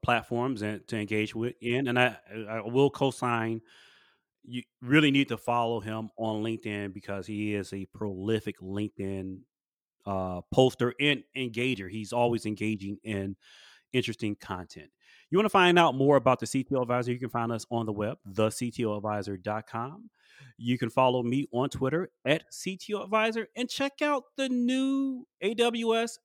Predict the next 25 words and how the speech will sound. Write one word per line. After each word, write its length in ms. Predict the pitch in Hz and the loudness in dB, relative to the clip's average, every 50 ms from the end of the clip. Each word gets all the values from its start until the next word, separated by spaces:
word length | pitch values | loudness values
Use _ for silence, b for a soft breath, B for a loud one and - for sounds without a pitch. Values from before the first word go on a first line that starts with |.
| _ - | _ -18
e-, 100 | 123 - - _ - | -18 -18 -14 _ -4
every 300 | 180 208 214 214 220 208 | -2 -2 -2 -2 -4 -2
day. 260 | 226 240 220 185 160 | 0 4 6 6 6
I 60 | 160 | 6
think 220 | - 208 196 - | 4 2 -2 0
we're 140 | 196 185 185 | 0 2 2
up 120 | 180 - - | 2 2 2
to 400 | 185 175 165 160 156 151 135 - _ _ | 4 4 6 6 4 2 0 -4 _ _
thirty 320 | - 160 170 170 180 180 165 | 4 4 4 4 2 0 0
different 340 | 143 160 170 - 175 151 - - | 0 0 0 0 -2 -6 -4 -2
A 100 | 147 151 | -2 0
W 340 | 147 151 147 143 151 151 156 | 2 2 0 0 0 0 0
S 120 | 156 - _ _ _ _ _ _ _ _ _ - | -2 -4 _ _ _ _ _ _ _ _ _ -4
products. 560 | - 160 147 147 147 165 185 170 - - - - B B B B B B | 0 2 2 2 2 0 -2 -4 -10 -14 -20 -20 B B B B B B
Uh, 760 | 139 131 127 127 127 127 127 123 120 120 117 113 110 107 85 104 | 4 6 6 6 6 6 4 4 4 2 2 2 0 -2 -4 -6
we 280 | 117 127 139 135 127 127 | -4 -2 0 0 0 0
had 480 | 135 139 131 131 127 107 98 104 101 | 0 2 2 2 0 -2 -4 -8 -6
Joe 240 | 98 131 135 143 139 | 0 2 2 2 2
Peterson 640 | - - 151 147 139 147 - - 143 135 131 127 - - | 2 2 2 2 2 2 0 0 -2 -2 -2 -4 -4 -2
the 140 | 117 123 131 | 0 2 2
other 140 | 123 131 127 | 2 0 0
day 240 | 120 123 127 127 | 0 0 0 0
review 360 | 120 117 120 110 110 120 120 113 | 0 -2 -4 -4 -2 -2 -4 -4
some 180 | - 110 95 | -4 -6 -8
security 720 | - - - - - 170 170 165 160 160 160 156 147 - | -8 -10 -6 2 4 4 4 4 2 0 -2 -2 -4 -8